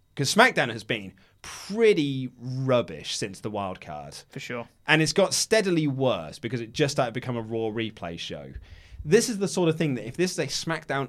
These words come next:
Speaker 1: only act, I could, I, I can see people getting behind it massively.
Speaker 2: Absolutely, yeah. I think the only slight criticism I have of this promo is that it's a W W E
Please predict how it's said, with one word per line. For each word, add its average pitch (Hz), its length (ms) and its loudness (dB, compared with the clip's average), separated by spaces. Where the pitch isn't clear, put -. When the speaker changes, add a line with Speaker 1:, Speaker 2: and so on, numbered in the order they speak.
Speaker 1:
only 127 500 -2
act, 101 460 -4
I 143 80 2
could, 139 180 0
I, 123 200 -8
I 123 80 -2
can 135 180 -2
see 120 200 -4
people 101 200 -8
getting 101 220 -10
behind 98 320 -10
it 85 80 -14
massively. 87 500 -12
Speaker 2:
Absolutely, 208 420 2
yeah. 131 220 4
I 139 60 2
think 160 240 0
the 175 160 4
only 196 280 2
slight 165 440 -2
criticism 143 580 -2
I 131 80 0
have 123 520 -2
of 127 260 -8
this - 500 -8
promo 156 540 0
is 165 260 0
that 165 320 2
it's 170 160 -4
a 175 40 -2
W 226 280 4
W 165 240 6
E 151 80 2